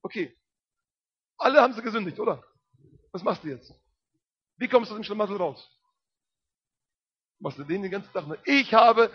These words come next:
die Vorfahrt missachtet. Ich habe die Vorfahrt missachtet. Beken-, ich bekenne ja, ne? Ja, Moment, weiß Gott das nicht, oder weiß er das?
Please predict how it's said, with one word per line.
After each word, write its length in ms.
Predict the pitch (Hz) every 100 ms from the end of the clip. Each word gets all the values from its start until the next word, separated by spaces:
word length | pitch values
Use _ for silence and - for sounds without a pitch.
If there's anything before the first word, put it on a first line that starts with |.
| -
die 80 | 196
Vorfahrt 300 | 226 220 214
missachtet. 380 | - 147 - 131 _ _ _ _
Ich 240 | 339 254 233
habe 260 | 240 240
die 80 | 202
Vorfahrt 280 | - 214 220
missachtet. 340 | 196 185 151 - -
Beken-, 300 | 233 370 233
ich 80 |
bekenne 260 | 220 392 370
ja, 120 | 185
ne? 200 | 165 - _ _ _ _ _ _ _ _ _ _
Ja, 60 | 254
Moment, 260 | 269 294 - - - - 285
weiß 420 | 196 294 359 285
Gott 220 | - 285 254
das 200 | 226 277
nicht, 220 | 269 -
oder 160 | 233
weiß 140 | 262 220
er 60 | 190
das? 300 | 139 -